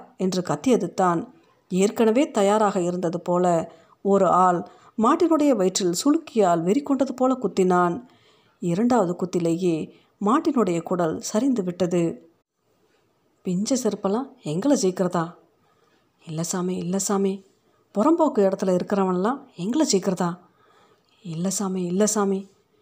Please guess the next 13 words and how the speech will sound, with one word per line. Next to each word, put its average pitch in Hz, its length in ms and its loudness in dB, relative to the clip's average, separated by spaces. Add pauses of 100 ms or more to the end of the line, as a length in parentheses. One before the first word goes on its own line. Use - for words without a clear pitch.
(320)
பன்னிக்கறி, 185 720 -2
மாட்டுக்கறி 220 420 0
திங்கிறவன்லாம் 185 560 0
எங்களை 175 220 -2
ஜெயிக்கிறதா?" 170 480 -4 (800)
"இல்ல 180 300 -8
சாமி, 185 640 -6 (420)
இல்ல 196 260 -2
சாமி." 190 440 -4 (720)
தலைவர் 226 520 0
ஆக்ரோஷத்தோடு 208 800 -2
கேட்க 190 300 -4
கேட்க 180 640 -4